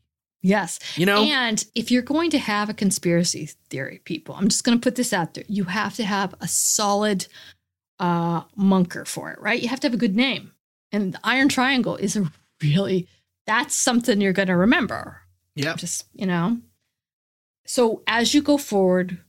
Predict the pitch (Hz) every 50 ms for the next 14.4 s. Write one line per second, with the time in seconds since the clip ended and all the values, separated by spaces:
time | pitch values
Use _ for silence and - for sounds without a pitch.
0 | _ _ - 202 185 175 170 - - 202 220 226 233 - 220 180 202 185 185 180
1 | 190 185 190 175 170 160 160 170 - 226 208 - - 240 240 247 240 240 - 202
2 | 180 - 185 180 180 180 180 175 175 180 175 175 - - - - - _ _ _
3 | _ _ _ _ 202 220 208 185 - - - 262 254 226 220 226 214 190 190 180
4 | 185 185 196 247 240 - - - 226 247 269 311 - - - 269 247 - - -
5 | - - 190 214 220 214 208 190 214 202 202 196 214 196 185 175 - _ _ _
6 | _ _ - 208 175 - - 233 202 196 180 - - _ _ _ _ 202 196 196
7 | 202 196 190 180 180 175 175 180 175 170 165 165 156 190 160 156 170 - 180 196
8 | 190 185 190 190 190 196 180 - - - - - _ _ _ _ _ _ _ -
9 | - 294 339 359 330 330 302 294 262 254 254 247 - - - 220 226 226 233 214
10 | 202 190 185 185 180 - - 170 180 180 180 185 190 190 190 180 190 175 175 180
11 | 175 180 170 170 170 175 170 170 170 - 170 - - - _ _ _ - 196 175
12 | 196 226 220 - 254 214 214 214 226 226 - - 214 202 196 196 196 190 202 196
13 | 196 - _ _ _ _ - 196 196 190 190 196 208 - - 220 214 208 208 208
14 | 208 208 214 226 262 277 269 -